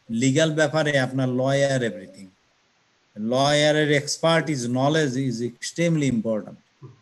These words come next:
extremely important। আম, তার কারণ কোর্টের ভিতরে তার ফ্যাক্টসটা, তার ক্লেমটা establish করা বা defense establish করা is very extremely important।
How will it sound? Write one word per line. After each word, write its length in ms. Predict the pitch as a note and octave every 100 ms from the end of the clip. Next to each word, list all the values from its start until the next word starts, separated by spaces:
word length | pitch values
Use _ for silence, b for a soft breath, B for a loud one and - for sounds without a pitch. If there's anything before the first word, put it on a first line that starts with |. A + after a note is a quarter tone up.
| _ _ _ _ _
extremely 600 | - - - F#3 F3+ E3 C#3
important। 400 | A#2+ A#2 F#2+ - _ _ _ _ _ _ _ -
আম, 480 | A#2 A#2 A2+ A2+ A2+ -
তার 160 | C3
কারণ 400 | C#3 C3+ C3+ C3+
কোর্টের 480 | - C#3+ D3 D#3+ D3+
ভিতরে 400 | D#3 E3 E3 C#3
তার 280 | B2+ C3 A#2 - _ _ -
ফ্যাক্টসটা, 520 | C#3 D#3 - - D3+
তার 240 | B2 C#3 A#2+
ক্লেমটা 500 | - C#3 D3+ C#3+ D3
establish 680 | C3 C3 D3 C3+ C#3 D3+
করা 200 | - C#3+
বা 140 | C3 B2
defense 460 | G#2+ B2 D#3+ D#3
establish 500 | C3+ - C#3+ C#3 C3
করা 180 | - B2+
is 140 | A#2 G2 G2+
very 420 | F3 E3 B2+ G#2+ -
extremely 600 | - - F3+ E3+ C3+ A2
important। 380 | G2+ G2+ F2